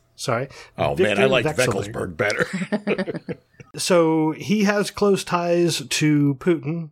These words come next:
Speaker 1: and he is a Russian oligarch. His cousin runs a company, an L L C, uh, no, I don't think it is.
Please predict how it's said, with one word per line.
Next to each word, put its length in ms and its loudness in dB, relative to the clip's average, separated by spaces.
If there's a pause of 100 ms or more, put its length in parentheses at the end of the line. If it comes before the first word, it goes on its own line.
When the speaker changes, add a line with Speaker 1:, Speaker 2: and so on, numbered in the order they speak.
(120)
Speaker 1:
and 260 -2
he 320 2
is 500 0
a 140 0
Russian 380 0
oligarch. 480 0 (200)
His 360 -2
cousin 720 0 (220)
runs 540 2
a 160 0
company, 800 0 (300)
an 180 2
L 260 2
L 140 2
C, 320 -4
uh, 140 -8 (140)
no, 300 2
I 120 0
don't 180 2
think 180 0
it 80 0
is. 200 -2